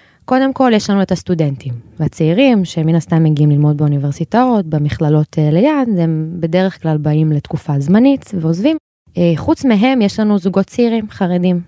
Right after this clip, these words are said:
שהם שוכרים דירה ליד ההורים שלהם, אה, ובאופן כללי, אה, לכן הם גם מתפשרים על איכות הדירה, שבירושלים הדירות הן לא הכי איכותיות. אה,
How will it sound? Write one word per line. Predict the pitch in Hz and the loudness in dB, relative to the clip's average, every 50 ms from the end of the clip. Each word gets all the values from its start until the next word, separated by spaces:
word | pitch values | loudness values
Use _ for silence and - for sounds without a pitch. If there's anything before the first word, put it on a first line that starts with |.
| - - | -12 -18
שהם | - - - 175 160 151 | -10 -4 -2 0 0 0
שוכרים | - - 147 - 175 170 160 | -2 -6 -8 -4 -2 0 0
דירה | 156 165 151 151 147 | 0 0 0 0 0
ליד | 147 143 147 143 143 | 0 0 0 0 2
ההורים | 147 151 156 208 247 254 | 2 2 2 2 0 0
שלהם, | - 262 247 233 220 214 208 - _ _ - - - - - - - - - | 0 -2 0 0 0 -2 -4 -8 _ _ -20 -20 -20 -20 -20 -20 -20 -12 -4
אה, | - 160 151 151 151 147 143 143 143 143 143 143 139 139 135 143 143 | 0 2 2 4 4 4 2 2 0 0 -2 -2 -2 -4 -4 -6 -6
ובאופן | 143 139 139 147 147 147 - 165 156 | -6 -4 -2 0 -2 0 -2 -4 -4
כללי, | - - 156 143 156 190 220 220 | -2 -2 0 0 2 2 2 4
אה, | 196 175 160 156 151 147 147 147 143 | 2 2 2 0 0 0 -2 -2 -4
לכן | 143 143 143 - - 165 160 | -4 -4 -6 -4 -2 0 0
הם | 165 165 | 2 2
גם | 156 147 | 0 0
מתפשרים | 147 139 - - 151 - - 165 156 160 | -2 -2 -4 -6 -6 -4 -2 0 0 2
על | 143 | 0
איכות | 139 - - 156 - - | 0 -2 -6 -6 -6 -6
הדירה, | 143 139 151 143 139 160 190 226 - - _ - | -6 -4 -4 -2 -2 0 -2 -2 -4 -10 _ -16
שבירושלים | - 170 151 147 147 147 151 - - 160 151 156 160 165 160 156 | -10 -6 -2 0 0 0 -2 -2 -2 0 2 2 2 2 0 0
הדירות | 147 147 147 147 156 147 - 160 | 0 0 0 0 0 -2 -2 -6
הן | 151 143 143 - _ _ - - _ _ _ - | -8 -8 -8 -12 _ _ -20 -20 _ _ _ -6
לא | - 160 165 185 | -2 -2 0 0
הכי | 202 - - 175 156 | -2 -4 -6 -10 -10
איכותיות. | 143 - - 143 - - 143 135 143 196 - - - _ - _ - _ _ _ _ _ - - _ _ - - - - - - - - - - - _ - | -10 -10 -14 -14 -10 -6 -4 -4 -4 -6 -8 -12 -20 _ -20 _ -20 _ _ _ _ _ -20 -20 _ _ -18 -18 -18 -18 -20 -20 -20 -20 -20 -20 -20 _ -4
אה, | - | 0